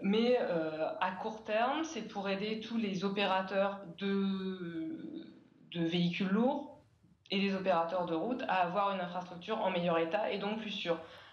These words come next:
Parce qu'on sait que si l'infrastructure est en meilleur état, euh, bah, il y a, il y a moins de, de vieillissement des véhicules, les véhicules sont en meilleur état,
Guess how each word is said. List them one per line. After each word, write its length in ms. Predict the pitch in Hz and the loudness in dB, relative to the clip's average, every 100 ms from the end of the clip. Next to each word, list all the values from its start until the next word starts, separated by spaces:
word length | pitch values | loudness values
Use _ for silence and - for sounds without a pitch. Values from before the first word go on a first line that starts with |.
| - | -4
Parce 240 | - - - | -4 -2 0
qu'on 280 | 208 185 | 2 2
sait 680 | 185 - - 247 240 254 - - | 0 -4 0 2 4 2 -2 -6
que 260 | 214 208 | -4 -2
si 200 | 208 208 | -4 -2
l'infrastructure 880 | 180 180 208 208 - - 196 - 190 | 0 0 0 -2 -6 -10 -10 0 2
est 160 | - 190 | 2 0
en 80 | 185 | 0
meilleur 280 | 175 175 175 | 2 2 2
état, 400 | 175 214 330 - - - - - - _ - | 2 2 2 -4 -14 -18 -20 -20 -20 _ -2
euh, 180 | 180 165 | 0 2
bah, 140 | 180 | 2
il 100 | 180 | 2
y 40 | 190 | 4
a, 380 | 180 180 175 180 | 4 4 2 0
il 40 | |
y 40 | 190 | 0
a 60 | |
moins 280 | 185 196 214 | 2 2 2
de, 640 | 202 185 175 175 170 165 - | 0 -2 -2 -2 -2 -2 -2
de 760 | 180 165 160 156 151 151 151 | -2 2 2 0 -2 0 2
vieillissement 440 | 151 196 196 202 196 | 2 2 2 2 2
des 120 | 185 | 2
véhicules, 500 | 175 180 - 247 294 | -2 -4 -2 0 2
les 100 | 240 | 0
véhicules 320 | 180 185 214 | 0 -4 -6
sont 240 | - 190 175 | -4 -2 0
en 60 | |
meilleur 260 | 165 165 160 | 2 4 4
état, 400 | 160 190 214 | 2 2 4